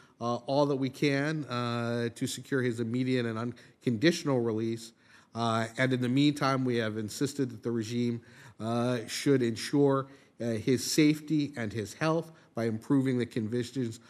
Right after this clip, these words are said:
of his confinement. Uh, we will continue to work, uh, tirelessly to secure the f-, release of all wrongfully detained Americans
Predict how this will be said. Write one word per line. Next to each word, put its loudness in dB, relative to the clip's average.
of -6
his -2
confinement. 0
Uh, 0
we 2
will 2
continue 2
to 4
work, 0
uh, -2
tirelessly 0
to -6
secure -2
the -2
f-, -8
release 2
of -6
all 0
wrongfully -2
detained -6
Americans -6